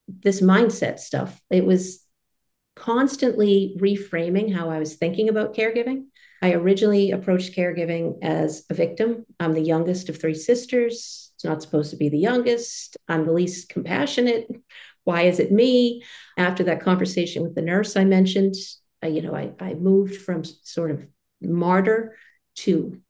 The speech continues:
heroine. I was like, "You know, I got this. I can do this. This woman believes in me, and I'm lucky that I have the skills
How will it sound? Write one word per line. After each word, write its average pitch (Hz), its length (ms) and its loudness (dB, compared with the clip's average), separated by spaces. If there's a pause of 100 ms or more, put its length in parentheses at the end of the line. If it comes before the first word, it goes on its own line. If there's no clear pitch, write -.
(160)
heroine. 240 400 0
I 214 40 0
was 185 160 -2
like, 185 140 0
"You 233 60 0
know, 262 120 0
I 320 80 2
got 330 220 -2
this. - 220 -6
I 233 100 0
can 247 140 0
do 302 160 2
this. - 220 -2
This 196 180 -2
woman 240 220 4
believes 247 340 2
in 165 100 2
me, 170 140 0
and 165 80 -2
I'm 175 140 0
lucky 190 300 0
that 185 160 2
I 170 60 -4
have 175 380 -6
the 185 80 -2
skills 180 640 -2